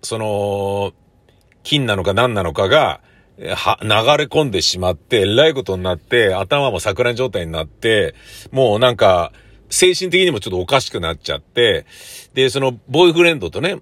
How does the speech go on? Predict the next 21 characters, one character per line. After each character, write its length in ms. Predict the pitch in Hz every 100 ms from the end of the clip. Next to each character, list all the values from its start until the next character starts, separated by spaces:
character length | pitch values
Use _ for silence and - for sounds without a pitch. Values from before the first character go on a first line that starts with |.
| -
同 280 | 127 139
じ、 380 | 143 135 131 127 _ _ _ _ _ _ _ _ _ -
あ 240 | 113 113
の、 380 | 113 113 110 104
修 160 | - 104
行 320 | 117 117 113
の 160 | 117
身 140 | 113 113
の、 360 | 131 156 104 - - - _
え 720 | - 107 104 104 101 101 98 95
ー、 60 |
パ 120 | 107 110
イ 60 |
ロ 100 | 107
ッ 20 |
ト 160 | 90 101
候 260 | - 113 87
補 120 | 98
の 340 | 165 151 92 - _ _ _
人 240 | - - 95
と 420 | - 135 113 73